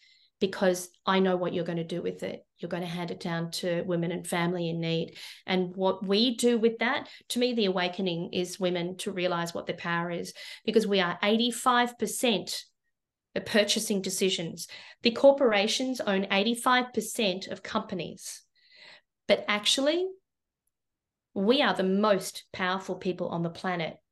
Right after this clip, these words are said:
We're the ones that have actually got ourselves in this mess 'cause we bought their bullshit. We're buying their narrative. We need to get money down into the hands of family companies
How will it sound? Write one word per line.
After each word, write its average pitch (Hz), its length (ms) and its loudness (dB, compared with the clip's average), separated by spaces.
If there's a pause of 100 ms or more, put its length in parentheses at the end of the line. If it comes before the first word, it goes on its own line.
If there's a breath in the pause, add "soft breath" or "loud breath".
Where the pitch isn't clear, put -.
We're 208 320 4
the 226 120 4
ones 165 340 -2
that - 220 -12
have 196 260 -8
actually 180 380 -4
got 175 180 -2
ourselves 170 460 -2
in 175 80 -4
this 165 200 -6
mess 170 300 -6 (300 loud breath)
'cause - 300 -4
we 214 180 6
bought 202 320 2
their 101 80 -2
bullshit. - 580 -6 (460 loud breath)
We're 226 400 6
buying 180 560 2 (340)
their 180 320 8
narrative. 180 880 -2 (400 soft breath)
We 233 160 8
need 214 280 4
to 220 100 2
get 190 220 -6
money 190 360 -2
down 180 240 -2
into 180 240 -6
the 190 80 -4
hands 180 680 -2 (280 loud breath)
of 202 100 -4
family 202 520 2
companies - 680 -10